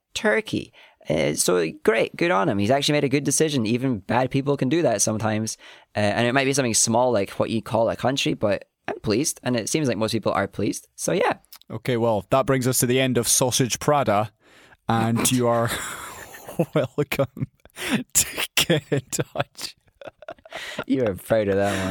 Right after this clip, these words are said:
Speaker 1: one.
Speaker 2: With the sh-, <laughs> I was, yeah, I'm, uh, I was, I was, I'm sorry, I really wasn't paying attention to what you said. I was trying to think of an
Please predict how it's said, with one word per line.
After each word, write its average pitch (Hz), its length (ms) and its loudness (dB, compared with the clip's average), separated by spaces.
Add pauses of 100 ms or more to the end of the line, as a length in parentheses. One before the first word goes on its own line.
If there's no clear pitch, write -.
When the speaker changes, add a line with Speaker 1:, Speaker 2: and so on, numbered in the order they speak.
Speaker 1:
one. 135 120 -2
Speaker 2:
With 147 180 -2
the 160 120 2
sh-, - 200 0 (240)
<laughs> - 220 -10
I 147 80 0 (260)
was, - 320 -4 (1300)
yeah, 160 340 4
I'm, 151 320 2
uh, 143 420 2
I 143 120 2
was, 139 360 2
I 139 100 4
was, 147 200 2
I'm 160 160 4
sorry, 151 300 4
I 120 80 4
really 156 320 2
wasn't 131 380 2
paying 127 180 2
attention 127 380 0
to 123 60 0
what 113 100 0
you 120 80 0
said. 127 220 0
I 117 40 4
was 120 120 0
trying 131 160 0
to 127 40 0
think 135 240 0
of - 220 0
an - 80 -4